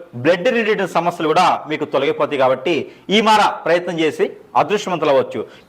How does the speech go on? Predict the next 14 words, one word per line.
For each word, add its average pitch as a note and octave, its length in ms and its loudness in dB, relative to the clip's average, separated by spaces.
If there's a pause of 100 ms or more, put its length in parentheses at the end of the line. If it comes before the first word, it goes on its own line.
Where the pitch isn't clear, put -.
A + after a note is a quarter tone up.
(120)
చూసారా G#3+ 300 2 (160)
ఎన్ని F#3+ 240 -2
పరిహారాలు F#3+ 460 2 (340)
ఉన్నాయో E3 300 0
మీకు? F#3+ 180 -4 (320)
ఈ F3 40 4 (100)
పరిహారాన్ని G#3 440 2
కూడా F#3 180 -4
పాటించుకుంటే E3+ 560 0 (440)
ఖచ్చితంగా B3 680 0
మీకు G#3+ 180 0 (380)
కుజదోష G3+ 360 0 (100)
నివారణ E3+ 340 2
అయితే F#3 180 0